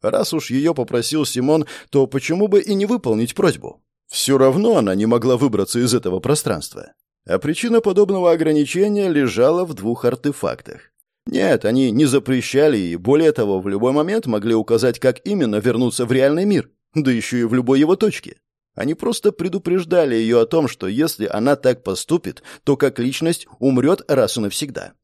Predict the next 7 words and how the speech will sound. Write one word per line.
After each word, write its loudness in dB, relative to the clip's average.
Проверять 0
вероятность 2
этого 2
утверждения 0
Чинтика -4
не -2
хотела. -8